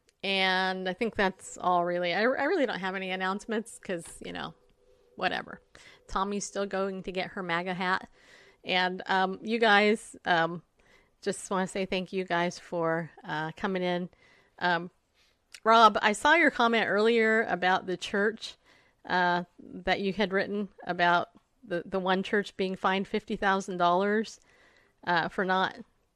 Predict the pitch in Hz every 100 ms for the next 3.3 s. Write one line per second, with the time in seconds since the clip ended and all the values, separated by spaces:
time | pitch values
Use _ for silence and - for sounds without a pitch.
0 | _ - 196 196 202 190 170 - 202 -
1 | 185 180 185 185 175 180 185 - - -
2 | _ _ _ _ _ _ _ _ 208 214
3 | 226 226 -